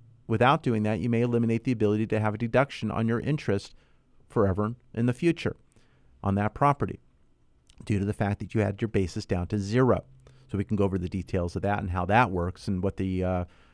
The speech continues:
pitfalls are of paying cash if, uh, you need that cash available for you in the future. But triple eight, five four three, three nine eighty, that's triple eight, five four three, three nine eighty. If you're looking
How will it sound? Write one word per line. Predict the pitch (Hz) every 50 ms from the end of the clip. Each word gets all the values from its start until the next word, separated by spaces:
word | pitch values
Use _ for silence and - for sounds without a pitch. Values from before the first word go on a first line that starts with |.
| _ -
pitfalls | - 110 - - 110 104 98 98 92 107
are | 107 120 120 110 95 90 95 104
of | - -
paying | - 101 95 92
cash | - - 107 107 104 101 104 104 - - - - - - _ -
if, | 98 95 - -
uh, | 101 98
you | 95 95 92 101 104
need | 107 107 90
that | 92 95 -
cash | - 104 101 98 95 - 104
available | 92 98 98 98 98 95
for | 90 - - 95
you | 92 90
in | 87 85
the | 85 -
future. | - - 120 123 120 - - - - - - _ _ _ _ _ - - - - - -
But | - - -
triple | - 175 185 180 185 175
eight, | 143 - - - - - - _ _ _ _ -
five | 147 143 143 147 156 151
four | - - 147 139 135 123
three, | 123 - - 143 147 151 160 170 - - _ _ _ _ -
three | - 147 156 147
nine | 143 139 143 139
eighty, | 139 143 147 151
that's | 143 139 120 - -
triple | - 147 143 - 143 143
eight, | 143 151 - - - _ _ _ _ _ _
five | - 147 147 147 151 165 165 -
four | - - 151 143 143 143
three, | 135 - - - 147 151 156 160 180 - - - _ _ _ - _ _
three | - 151 151 151 147
nine | 139 139 139 135 135
eighty. | 143 143 147 156 160 170 - - - _ _
If | - -
you're | 143 139
looking | 131 143 143 - 175 180 170